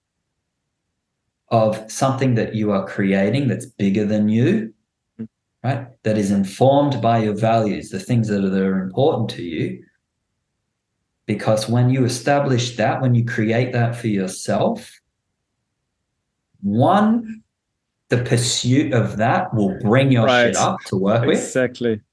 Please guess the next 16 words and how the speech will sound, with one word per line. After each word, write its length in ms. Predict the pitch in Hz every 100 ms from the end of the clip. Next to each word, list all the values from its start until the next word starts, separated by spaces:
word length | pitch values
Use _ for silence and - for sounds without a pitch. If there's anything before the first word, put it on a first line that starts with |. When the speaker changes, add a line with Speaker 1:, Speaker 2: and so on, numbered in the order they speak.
| _
Speaker 2:
Yeah. 180 | 113 107 104
Speaker 1:
Yeah. 400 | 107 156 - - - _ _ -
And 220 | 117 98
two, 400 | - 208 175 131
it 200 | 139 135
will 120 | 120 113
be 120 | 117
your 200 | 110 104
North 380 | 98 107 98 -
Star 640 | - 156 151 95 - - - _ _ _ -
as 380 | 143 135 120 120
you 160 | 110
work 300 | 110 110 107
with 200 | 104 95
the 80 | 98
things, 720 | 95 151 143 107 127 123 -